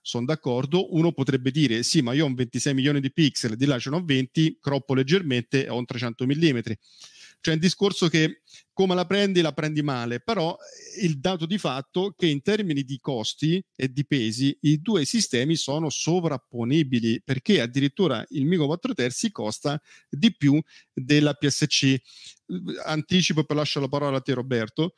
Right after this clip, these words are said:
Qualcuno dirà, "Sì, ma non puoi mica paragonare il diciassette uno e due, il quarantacinque uno e due, che è tropicalizzato, è, cioè, costruito, diciamo, meglio rispetto al ventitré e al cinquantasei." Sì,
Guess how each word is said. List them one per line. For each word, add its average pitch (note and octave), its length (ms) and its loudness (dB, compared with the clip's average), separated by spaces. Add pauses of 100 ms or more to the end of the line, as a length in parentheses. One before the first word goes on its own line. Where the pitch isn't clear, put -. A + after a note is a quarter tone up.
(560)
Qualcuno E3 360 0
dirà, C#3+ 200 2
"Sì, G3+ 260 2
ma B2+ 200 -2
non C3 360 -2
puoi E3 160 0
mica D#3 200 2
paragonare C#3+ 480 -2
il C#3 80 -2
diciassette C#3 540 -2
uno C3+ 140 -2
e B2+ 40 0
due, D#3 240 0
il C#3+ 80 0
quarantacinque C3+ 640 -6
uno C3+ 120 -2
e B2+ 40 -4
due, D#3+ 300 0
che C3+ 100 -4
è A#2+ 60 -2
tropicalizzato, D3 1200 0
è, B2+ 180 -4
cioè, G#2 300 -4
costruito, B2+ 560 -2
diciamo, B2+ 300 -4
meglio C3+ 340 2
rispetto B2 460 -4
al A#2+ 100 -2
ventitré C3 560 0
e - 80 -4
al B2 80 0
cinquantasei." A2+ 840 -4 (1160)
Sì, - 760 4